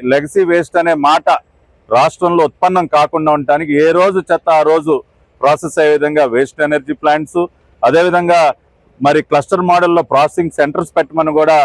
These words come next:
మంత్రి గారు ఆదేశించారు. దాన్ని కూడా స్వచ్ఛాంధ్ర కార్పొరేషన్ తరఫున అతి త్వరలోనే ఆ ప్రాసెసింగ్ సెంటర్స్ కూడా ఏర్పాటు చేసి మరి దేశానికే ఆంధ్రప్రదేశ్ ఒక రోల్ మోడల్గా వేస్ట్ ప్రాసెసింగ్లో నిలిచే విధంగా చంద్రబాబు నాయుడు గారి సారథ్యంలో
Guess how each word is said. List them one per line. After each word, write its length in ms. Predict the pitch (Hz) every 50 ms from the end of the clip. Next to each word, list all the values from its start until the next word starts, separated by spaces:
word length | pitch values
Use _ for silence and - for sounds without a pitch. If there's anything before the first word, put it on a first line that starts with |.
| - _ _ _ _ _ -
మంత్రి 280 | 123 139 139 156 156
గారు 180 | 160 156 151 139
ఆదేశించారు. 640 | 135 135 139 151 147 131 147 147 131 151 147 147 185 170
దాన్ని 320 | 131 139 135 143 151 151
కూడా 220 | 147 151 147 147 143 135
స్వచ్ఛాంధ్ర 480 | - 139 127 - - 143 143 139 135
కార్పొరేషన్ 560 | 127 135 135 131 120 - 135 120 120 127 117
తరఫున 300 | 131 127 117 - 127 117
అతి 120 | 113 110 135
త్వరలోనే 500 | - 139 139 135 139 139 139 139 139 123 113 - _ _ _ _ _ -
ఆ 80 | 113
ప్రాసెసింగ్ 540 | 113 - - 123 139 143 - - 160 151 127 -
సెంటర్స్ 340 | 135 131 123 143 135 117 131
కూడా 160 | 131 139 131 131
ఏర్పాటు 320 | 127 127 - 135 131 123 120
చేసి 320 | 127 123 117 - 139 123 113 - _ _ _ _ _ _ -
మరి 160 | 120 131 147 135 110
దేశానికే 640 | 123 139 156 170 - 185 180 170 170 151 - 175 190 202 185 - - - 120
ఆంధ్రప్రదేశ్ 600 | 127 139 156 160 165 151 - 156 156 160 147 - 151
ఒక 140 | 123 123 120
రోల్ 240 | 120 135 151 165 170
మోడల్గా 500 | 165 160 156 156 151 151 151 151 156 151 147 - _ _ _ _ _ _ _ 104
వేస్ట్ 280 | 117 143 156 147 - -
ప్రాసెసింగ్లో 440 | 147 143 143 - - 147 143 147 139
నిలిచే 300 | 135 135 131 127 - 143
విధంగా 340 | 135 135 131 131 131 143 160 156 -
చంద్రబాబు 440 | - 131 127 139 143 147 147 147 139
నాయుడు 220 | 139 135 131 131 127
గారి 180 | 131 127 120 110
సారథ్యంలో 580 | - 123 123 127 127 113 127 127 127 135 156